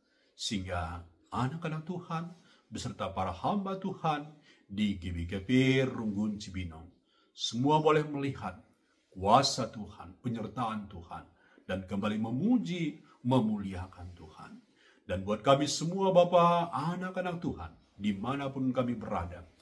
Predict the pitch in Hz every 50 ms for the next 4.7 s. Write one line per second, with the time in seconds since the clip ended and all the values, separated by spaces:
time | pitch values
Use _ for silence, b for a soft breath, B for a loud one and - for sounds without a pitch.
0 | B B B B B B _ 95 92 90 90 98 107 113 110 107 107 107 131 156
1 | 180 202 202 202 196 190 185 175 170 156 151 156 - 190 233 240 220 226 226 226
2 | 208 - - 190 190 196 185 139 117 123 120 117 104 - - - - b b b
3 | b b b b b _ _ - 98 90 85 90 87 80 80 80 82 87 - -
4 | - - 131 139 139 135 - - 80 80 - - -